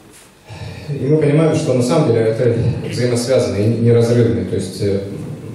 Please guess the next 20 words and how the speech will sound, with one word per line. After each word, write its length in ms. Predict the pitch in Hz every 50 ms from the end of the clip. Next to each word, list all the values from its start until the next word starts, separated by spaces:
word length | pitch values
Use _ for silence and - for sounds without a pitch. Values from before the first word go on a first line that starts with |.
| - - - - - -
почва 300 | - 180 - - - 156
выращивает 460 | - 107 110 131 - - - 110 -
нашу 240 | 107 107 - - - -
культуру. 500 | 123 117 117 113 107 95 - - - - - - -
То 60 | 104
есть, 80 | 104 -
чтобы 220 | 147 127 120 120
мы 100 | 120 110
получили 380 | 117 117 127 123 - 120 110 -
хороший 420 | - - 120 117 110 - - -
урожай, 400 | 123 135 - 170 185 185 185 - - - - - - -
нам 240 | 123 143 - 123
надо 160 | 117 - 110 110
иметь 360 | 120 135 147 - - - -
в 60 | -
первую 280 | 123 117 113 113 127 -
очередь 360 | - 113 107 104 104 - 110
именно 220 | 113 113 110 107
почву 380 | - - 135 123 - 117 110 98 -
хорошую. 440 | - 95 101 101 - - - -